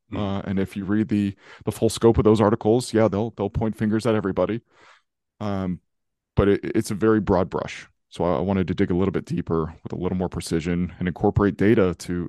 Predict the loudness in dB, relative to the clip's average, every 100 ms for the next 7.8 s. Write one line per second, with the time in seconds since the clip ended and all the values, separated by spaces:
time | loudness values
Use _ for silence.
0 | -8 -4 -2 -2 -2 -6 _ _ _ _
1 | -8 -6 -8 _ -4 -4 -4 -2 -2 -2
2 | -4 -4 -8 _ _ _ _ _ _ _
3 | -6 -2 -2 -2 -2 0 2 2 -4 -8
4 | -10 -8 -6 -6 -6 -8 _ _ _ _
5 | _ _ _ _ _ -2 0 2 2 0
6 | 0 0 0 -4 -8 -2 -2 0 -2 -2
7 | -4 -4 -4 -2 -4 -4 -10 -16